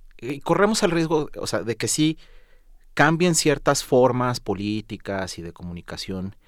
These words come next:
importantes, pero que justo ya para llegar a la profundidad, ¿no?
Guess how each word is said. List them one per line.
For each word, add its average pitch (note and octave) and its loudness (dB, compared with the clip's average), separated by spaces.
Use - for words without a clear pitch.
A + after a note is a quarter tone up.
importantes, G#2+ -2
pero G2+ -2
que G#2+ -4
justo G#2+ -4
ya B2+ 0
para D#3 0
llegar A2 -2
a A2 0
la F2+ -6
profundidad, A#2 -4
¿no? B2+ -8